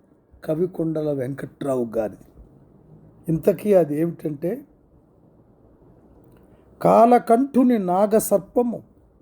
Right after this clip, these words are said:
కుబుసమూర్చి పడగబుస్సంది,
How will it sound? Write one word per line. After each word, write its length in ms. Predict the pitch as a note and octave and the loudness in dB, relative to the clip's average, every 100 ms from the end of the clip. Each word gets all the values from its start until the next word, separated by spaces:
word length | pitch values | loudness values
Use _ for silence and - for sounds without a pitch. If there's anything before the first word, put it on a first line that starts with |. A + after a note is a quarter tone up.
| _ _ _ _ _ _ _ - | _ _ _ _ _ _ _ -4
కుబుసమూర్చి 1080 | G3+ C#4 C4+ C4+ A3 B3+ - - A3+ G#3+ | 4 4 6 6 4 0 -2 -10 -8 -6
పడగబుస్సంది, 1300 | G3 F3+ F3+ G3+ A3+ F3 E3+ - - F3+ C#3 B2+ A2 | -6 -2 0 2 0 -2 -6 -8 -6 -4 -4 -10 -16